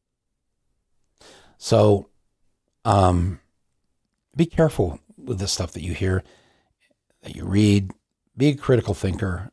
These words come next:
about it. Um, look up, look deeper, look into it. Um, I don't think most of you listening to me were ever fooled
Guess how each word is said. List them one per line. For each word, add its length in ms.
about 280
it. 200
Um, 500
look 200
up, 200
look 220
deeper, 400
look 180
into 300
it. 120
Um, 600
I 120
don't 120
think 220
most 320
of 80
you 180
listening 360
to 120
me 300
were 140
ever 180
fooled 400